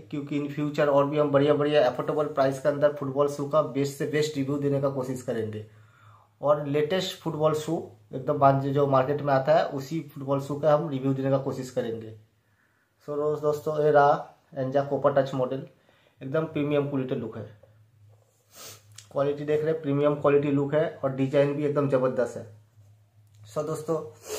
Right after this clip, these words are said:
इसका कलर अगर आप देखने जाए, white and golden color combination है। और फिलहाल अभी market में एक ही color आया है, update version, white and golden।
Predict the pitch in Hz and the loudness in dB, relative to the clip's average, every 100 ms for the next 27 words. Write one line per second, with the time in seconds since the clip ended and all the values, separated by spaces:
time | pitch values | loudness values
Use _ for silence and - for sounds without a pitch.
0 | - - 151 - - 156 156 165 156 156 | -12 -14 -4 2 4 6 10 10 10 8
1 | 151 151 147 151 147 147 - 131 147 147 | 6 2 2 8 10 8 6 2 2 2
2 | 151 156 156 135 - _ 135 143 139 151 | 0 0 -4 -12 -18 _ -2 0 0 0
3 | 151 143 139 135 139 135 - 123 131 160 | 4 6 6 4 4 2 2 0 0 -6
4 | - - _ _ - - _ _ - 127 | -12 -20 _ _ -20 -20 _ _ -2 2
5 | 127 127 - - _ _ _ - _ - | 2 2 -4 -18 _ _ _ -20 _ -8
6 | 156 160 151 156 151 135 165 156 160 143 | 2 6 6 6 6 6 6 0 0 0
7 | 139 170 165 156 143 135 135 135 175 - | 0 0 4 6 8 8 8 6 0 -6
8 | - - 135 135 147 135 131 - 156 - | -14 -2 0 2 2 6 4 4 -2 -4
9 | - _ _ _ 127 135 147 151 - 147 | -16 _ _ _ -2 0 -2 -6 -2 2
10 | 139 135 139 135 151 165 | 2 4 4 6 4 2